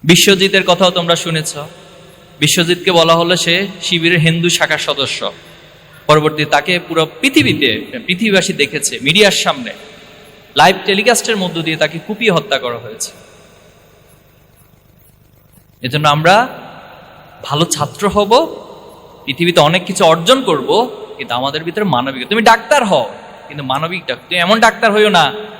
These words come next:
তোমার সামনে তোমার রুগী মারা যাচ্ছে কিন্তু তুমি তোমার টাকা পেইড করার আগে সেখানে হাত দিবা না, এরকম ডাক্তার তুমি হইও না ভাই।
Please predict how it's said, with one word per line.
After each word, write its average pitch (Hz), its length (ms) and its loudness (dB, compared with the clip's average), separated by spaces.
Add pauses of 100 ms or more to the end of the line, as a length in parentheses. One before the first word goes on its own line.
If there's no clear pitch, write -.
(220)
তোমার 190 160 4
সামনে 220 300 0
তোমার 214 220 2
রুগী 247 220 4
মারা 285 220 8
যাচ্ছে 214 380 0
কিন্তু 175 200 -8
তুমি 190 200 -10
তোমার 208 300 -2 (320)
টাকা 226 200 2
পেইড 190 300 -2
করার 196 200 2
আগে 190 180 0
সেখানে 180 300 -2
হাত 165 180 2
দিবা 165 280 -2
না, 135 180 -2 (500)
এরকম 170 240 -2
ডাক্তার 143 300 2 (100)
তুমি 165 140 -10
হইও 127 220 -8
না 107 120 -12
ভাই। 107 140 -18